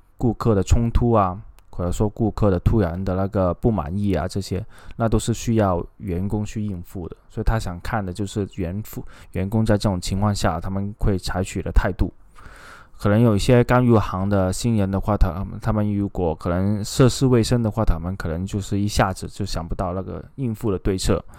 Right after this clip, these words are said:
那如果同时期另外一个面试人，他如果之前有发生过这样的类似的问题，然后他能很好的解决，那这样子可能就会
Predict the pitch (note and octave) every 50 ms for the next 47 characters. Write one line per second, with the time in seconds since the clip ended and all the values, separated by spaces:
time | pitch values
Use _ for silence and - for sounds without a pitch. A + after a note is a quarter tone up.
0 | - - - - - - - - - - C3 B2 A#2 A#2 A#2 G#2+ - G#2+ G#2+ -
1 | - A2+ G#2 - - A#2 A2+ A#2+ A#2 A2+ G#2 G2 F#2+ G2 F#2+ - A2+ G#2 G2 F#2+
2 | F#2 F2+ G2+ A2+ A#2 A2 G#2 - - A#2 G#2+ F#2 E2+ E2+ F2 F#2 - G#2 G2+ G#2
3 | G#2 G2+ G2+ - F#2 D#2+ F2 - - - A2+ G2+ - G2 F#2+ F2 D#2+ D#2 - -
4 | - _ _ - - - - - - - A2+ A2 - - G#2+ G#2+ G2+ F#2+ G#2+ G2+
5 | F#2+ F#2 F#2+ G#2 A2+ G#2 F#2+ - - G#2 F2+ E2+ D2+ - - - - - - -
6 | - - _ - - - - B2+ A#2+ G#2 - - F2+ E2+ - - F#2 F#2+ G2+ -
7 | G#2+ G#2 G2 - - G#2 G2+ G#2 F#2 E2+ E2+ - G#2 - - - E2 D#2+ - -
8 | - - - - B2 A#2+ A#2 B2+ A#2 G#2 G2+ F#2 - - F#2+ F#2 F#2+ A2+ A2 G#2+
9 | A#2 G#2+ F#2+ E2